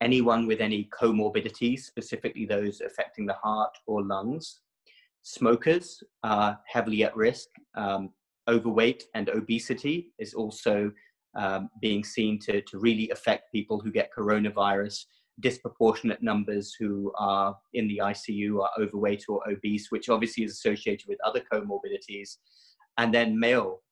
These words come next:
sex as well. Um, being male, and this is being witnessed across the world, is a risk factor. Those are the main five, I would say, and those particular groups need to take extra care. Uh, some of the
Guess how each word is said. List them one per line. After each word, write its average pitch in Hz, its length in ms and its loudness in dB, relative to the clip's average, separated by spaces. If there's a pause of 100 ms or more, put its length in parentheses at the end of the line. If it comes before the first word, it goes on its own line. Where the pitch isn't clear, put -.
(100)
sex - 440 -4
as 101 160 -8
well. 101 360 0 (180)
Um, 98 280 -6
being 107 280 0
male, 110 320 2
and 107 100 -6
this 104 200 -8
is 101 60 -10
being 104 200 0
witnessed 107 320 -6
across 110 400 -2
the 107 100 -2
world, 101 480 4 (520)
is 98 380 0
a 101 80 -2
risk 107 340 0
factor. - 440 -4 (380)
Those 156 320 4
are 151 40 -6
the 131 100 0
main 120 280 2
five, 101 440 0 (120)
I 107 120 0
would 104 180 -8
say, 95 420 -2 (140)
and 101 340 -6 (380)
those 113 280 2
particular - 460 -6
groups 110 340 -4
need 110 120 -4
to - 100 -18
take 104 200 -4
extra - 280 -6
care. 98 380 0 (580)
Uh, 107 140 2
some 135 240 0
of 135 160 0
the 110 260 0